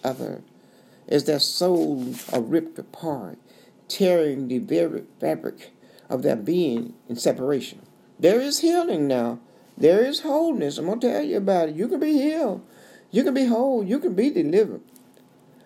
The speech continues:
So I understand there are hundreds of reasons why unhealthy soul ties take place, but I am simply trying to give you an example.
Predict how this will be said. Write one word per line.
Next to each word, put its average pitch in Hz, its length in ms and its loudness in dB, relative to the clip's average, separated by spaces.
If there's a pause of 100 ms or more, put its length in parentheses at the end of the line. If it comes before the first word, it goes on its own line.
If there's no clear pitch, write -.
So - 140 2
I - 80 4
understand 226 640 2
there 180 380 2
are 139 140 -2
hundreds 165 540 -2
of 120 180 -4
reasons 175 320 0
why 139 220 -2
unhealthy 165 480 0
soul 151 360 0
ties 131 460 -4
take - 220 -6
place, 175 380 2 (680)
but - 340 2 (180)
I 160 120 2
am 139 160 0
simply 233 400 -2
trying 175 340 -2
to 156 160 -6
give 147 340 -4
you 233 240 -2
an 147 140 -4
example. 123 680 -6